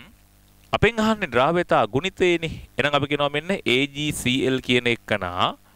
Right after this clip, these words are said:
එයාගෙම සංතෘප්ත ද්‍රාවණයේ එක්ක හදන සමතුලිතතාවය. මෙතන මොනවද තියෙන්න ඕනේ? ඒ ජී ධන අයන රයිට්. ඊට පස්සේ මොකක්ද තියෙන්නේ මෙතන? සී එල් ඍණ අයන. දැන් මෙයාගේ ජල ද්‍රාව්‍යතාවය අපිට කියලා තියෙනවනේ එකයි දශම තුනයි දෙක කියන එක වැඩි කිරීම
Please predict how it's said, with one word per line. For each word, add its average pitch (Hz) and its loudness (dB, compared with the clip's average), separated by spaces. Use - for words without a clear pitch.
එයාගෙම 147 2
සංතෘප්ත 123 -2
ද්‍රාවණයේ 110 2
එක්ක - -6
හදන 120 -2
සමතුලිතතාවය. 131 -2
මෙතන 107 -2
මොනවද 117 2
තියෙන්න 120 -2
ඕනේ? 131 0
ඒ 110 2
ජී 104 -4
ධන 98 -6
අයන 120 0
රයිට්. 113 0
ඊට 104 -2
පස්සේ 107 2
මොකක්ද 107 -2
තියෙන්නේ 113 -2
මෙතන? 113 0
සී - -4
එල් 110 2
ඍණ 143 -2
අයන. 104 -4
දැන් 202 2
මෙයාගේ 196 2
ජල 127 4
ද්‍රාව්‍යතාවය 180 4
අපිට - 0
කියලා 143 2
තියෙනවනේ 165 0
එකයි 143 0
දශම 151 -2
තුනයි 120 0
දෙක 131 -2
කියන 139 0
එක 117 -2
වැඩි 104 0
කිරීම 120 0